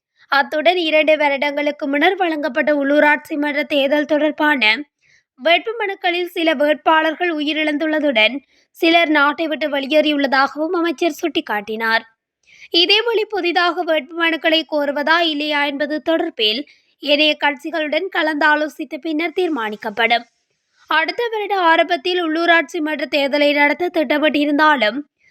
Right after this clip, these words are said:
திகதிகள் குறித்து இன்னும் இறுதி தீர்மானம் எடுக்கப்படவில்லை என அமைச்சர் இதன்போது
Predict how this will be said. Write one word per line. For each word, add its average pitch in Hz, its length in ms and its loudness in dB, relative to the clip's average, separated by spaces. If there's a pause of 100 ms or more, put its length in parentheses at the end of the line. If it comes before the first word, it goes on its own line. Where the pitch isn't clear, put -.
(180)
திகதிகள் 311 520 2
குறித்து 294 480 -2
இன்னும் 320 300 2
இறுதி 277 300 -2
தீர்மானம் 285 560 0
எடுக்கப்படவில்லை 285 720 -2
என 277 200 2 (540)
அமைச்சர் 381 480 0
இதன்போது 320 520 -2